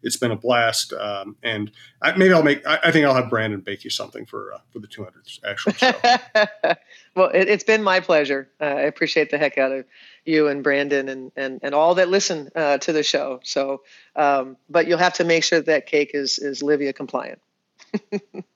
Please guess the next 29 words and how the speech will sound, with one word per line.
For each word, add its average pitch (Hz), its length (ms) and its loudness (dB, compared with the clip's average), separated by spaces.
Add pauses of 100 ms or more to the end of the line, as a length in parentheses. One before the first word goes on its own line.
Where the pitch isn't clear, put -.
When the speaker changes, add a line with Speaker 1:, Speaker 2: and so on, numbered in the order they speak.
(140)
Speaker 1:
Uh, 165 160 0
we, 165 200 6
we'll 147 260 4
definitely 131 340 0
work 117 200 -4
on 113 100 -2
that. 127 160 0
And 131 140 2
of 127 80 -6
course, 131 240 0
for 131 240 -2
my 131 180 2
sake, 127 220 0
that's 117 180 -2
to 123 60 -2
be 117 60 -2
gluten-free. 113 580 -4
So 151 240 2
it's 151 160 0
probably, 175 360 2
the 156 140 0
cake 180 220 2
is - 80 0
probably 151 220 2
gonna 139 140 2
be, 135 160 0
Speaker 2:
There 127 160 6
you 123 60 0
go. 175 220 4